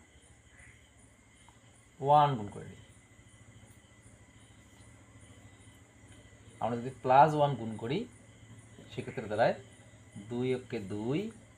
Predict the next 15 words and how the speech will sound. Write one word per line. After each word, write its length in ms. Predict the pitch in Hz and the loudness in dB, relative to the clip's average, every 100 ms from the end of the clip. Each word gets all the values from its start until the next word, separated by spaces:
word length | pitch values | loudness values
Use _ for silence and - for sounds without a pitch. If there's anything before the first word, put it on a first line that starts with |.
| - - - | -20 -20 -6
প্লাস 180 | 110 113 | -4 -4
মাইনাসে 300 | 113 113 - 101 98 | -6 -8 -10 -8 -4
মাইনাস, 420 | 92 101 165 208 - - - - _ - - - - _ - | -4 0 -2 -2 -8 -20 -20 -20 _ -20 -20 -20 -20 _ -20
থ্রি 180 | - 110 104 101 - | -14 -8 -8 -8 -10
সি। 180 | 135 180 233 - - _ _ - _ _ _ - - _ _ - _ _ - - - - - - - - - 113 110 - - - - - - - | -6 -4 -6 -12 -20 _ _ -20 _ _ _ -20 -20 _ _ -20 _ _ -20 -20 -20 -20 -20 -20 -20 -18 -18 -16 -18 -20 -20 -20 -20 -20 -20 -20
এক্ষেত্রে 420 | 123 120 - 151 202 254 - - - - - - - - - - - - - - - - | -12 -10 -4 2 2 2 -8 -20 -20 -18 -18 -18 -20 -20 -20 -20 -20 -20 -20 -20 -18 2
প্লাস 220 | 127 135 135 | 6 6 6
ওয়ান 140 | 135 113 | 2 0
হবে 120 | 113 | 0
না, 60 | 196 294 - - - - - - | 0 -2 -10 -20 -20 -20 -16 0
মাইনাস 280 | 151 151 139 | 4 6 4
ওয়ান 120 | 117 107 | 0 -2
গুণ 100 | 98 98 | -8 -12
করতে 160 | - - | -18 -20
হবে, 140 | - | -20